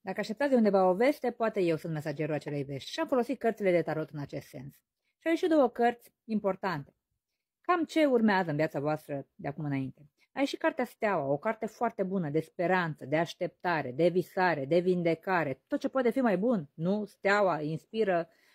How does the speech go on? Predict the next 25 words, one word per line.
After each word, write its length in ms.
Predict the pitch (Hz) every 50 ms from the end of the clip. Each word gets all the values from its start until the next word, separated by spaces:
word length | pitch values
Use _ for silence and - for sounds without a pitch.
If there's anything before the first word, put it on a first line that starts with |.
| _ _ _
o 100 | - 190
stea 260 | - - - 226 220
norocoasă, 580 | 214 202 190 185 175 - - 208 208 196 - 165
ceva 440 | - - 180 160 180 190 196 190 185
care, 280 | - 196 175 180 - _
spre 220 | _ - 180 175
care 340 | 165 - 202 196 185 180 170
de 120 | 165 180
multe 300 | 175 180 208 202 190 202
ori 100 | 190 180
ne 80 | 185 180
îndreptam, 680 | 175 160 165 160 - - 202 196 196 185 185 180 175 170
uh, 360 | 175 170 170 165 160 160 151 151 - _ _ _ _ _ -
privirea 600 | 175 175 156 185 208 214 190 170 160 151 - _ _ _
și 160 | _ - - 190
ceream 520 | - 196 185 180 196 202 196 170 147 -
ajutor 600 | - - 160 170 - 175 147 - 196 196 196 170
divin. 480 | 156 147 147 143 156 190 196 175 143 127 147
Este 540 | - 170 190 196 - - 165 151 143 139 _ _ - _ _ _ _ _
cumva 680 | - - 175 165 151 170 175 185 190 180 160 151 151 - - - - _
intervenția 800 | - 220 185 - 185 165 175 208 214 202 - - 185 180 170 -
universului 840 | - 185 180 170 147 147 202 233 233 - - - 160 147 139 139 139 -
în 180 | - 156 147
viața 540 | 139 156 160 156 151 - - 143 127 - _ -
voastră. 500 | - 156 160 147 131 - _ _ _